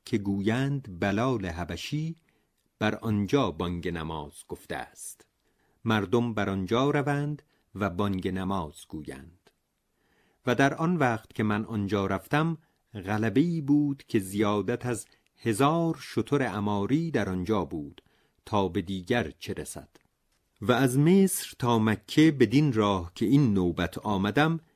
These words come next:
سیصد فرسنگ بود و از مکه تا یمن دوازده فرسنگ.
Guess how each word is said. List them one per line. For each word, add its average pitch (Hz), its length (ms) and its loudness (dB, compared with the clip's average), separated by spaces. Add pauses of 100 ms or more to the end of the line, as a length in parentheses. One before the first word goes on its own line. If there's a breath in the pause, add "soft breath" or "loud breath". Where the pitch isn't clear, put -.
(100)
سیصد - 680 -2
فرسنگ 73 680 -6
بود - 340 -10 (440)
و 101 60 -2
از 95 240 0
مکه 98 480 2
تا 85 300 -4
یمن 110 500 0 (460)
دوازده 104 720 0
فرسنگ. 76 720 -14